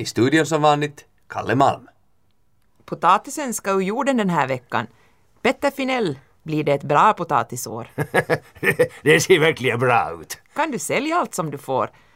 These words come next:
Speaker 2: Säljer du på torget i Lovisa eller köper partiaffärerna allt?
Speaker 3: <laughs> Nej, nej.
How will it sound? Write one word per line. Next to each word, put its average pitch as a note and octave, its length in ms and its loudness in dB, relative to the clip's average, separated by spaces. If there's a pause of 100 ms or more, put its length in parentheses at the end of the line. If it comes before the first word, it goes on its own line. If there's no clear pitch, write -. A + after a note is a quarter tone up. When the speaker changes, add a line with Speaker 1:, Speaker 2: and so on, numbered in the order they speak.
(240)
Speaker 2:
Säljer D#4+ 300 -2
du C#4+ 80 -4
på C4+ 140 -2
torget B3+ 300 0
i A3 100 2
Lovisa C4+ 540 -6
eller B3+ 420 -6
köper C4 300 0
partiaffärerna F#3 1000 -2
allt? A#2+ 220 2
Speaker 3:
<laughs> - 20 -20
Nej, A#2 800 -2
nej. G2 280 -2